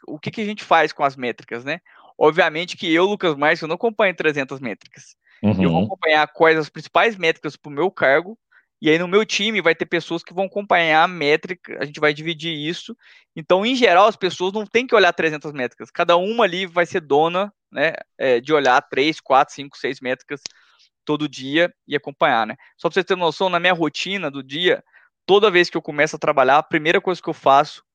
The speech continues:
Speaker 1: é olhar as métricas como elas estão. Às vezes elas estão super bem, mas às
Speaker 2: Uhum.
Speaker 1: vezes eu, eu abri lá o dashboard e já falo, "Opa, tem alguma coisa errada aqui."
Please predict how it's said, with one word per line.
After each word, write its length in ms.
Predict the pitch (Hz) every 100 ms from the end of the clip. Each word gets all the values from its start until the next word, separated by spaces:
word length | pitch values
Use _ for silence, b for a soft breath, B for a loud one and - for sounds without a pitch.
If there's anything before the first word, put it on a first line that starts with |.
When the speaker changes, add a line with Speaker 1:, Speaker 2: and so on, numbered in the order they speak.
| _ -
Speaker 1:
é 80 | 143
olhar 180 | 147 151
as 120 | 143
métricas 320 | 139 139 147
como 300 | - 143 143
elas 220 | 135 139
estão. 240 | - 110 123 _ _ _ -
Às 180 | 214 190
vezes 160 | 240
elas 120 | 262
estão 160 | 254 254
super 260 | - 302 359
bem, 320 | 175 185 131 _ _ _ _
mas 140 | 147 156
às 60 |
Speaker 2:
Uhum. 60 | -
Speaker 1:
vezes 180 | - 220
eu, 540 | - - 147 - 135
eu 120 | 156
abri 360 | 175 160 151 208
lá 120 | 185
o 120 | 170
dashboard 640 | 143 156 - 143 147 190 170
e 20 |
já 80 | 160
falo, 240 | - 135
"Opa, 200 | 165 175
tem 100 | 156
alguma 120 | 147 151
coisa 200 | 156 160
errada 240 | 151 151
aqui." 240 | 165 -